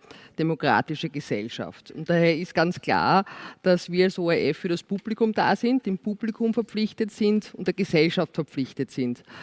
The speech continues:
Ähm, und da haben wir jetzt vor uns einen doch, ähm, großen Weg an Veränderung, den wir gemeinsam zu gehen haben.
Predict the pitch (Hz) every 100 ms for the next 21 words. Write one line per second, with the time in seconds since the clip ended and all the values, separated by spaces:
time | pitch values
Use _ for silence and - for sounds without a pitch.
0 | - - - 190 190 190 - 175 180 175
1 | 180 - _ _ _ _ 196 190 165 196
2 | 202 196 202 - - 165 165 202 214 190
3 | 185 170 180 - 180 180 175 175 175 -
4 | - _ - - - 185 202 - 185 143
5 | 156 190 185 190 165 135 165 170 190 285
6 | 269 190 190 175 170 135 139 185 180 -
7 | 165 143 156 156 147 170 202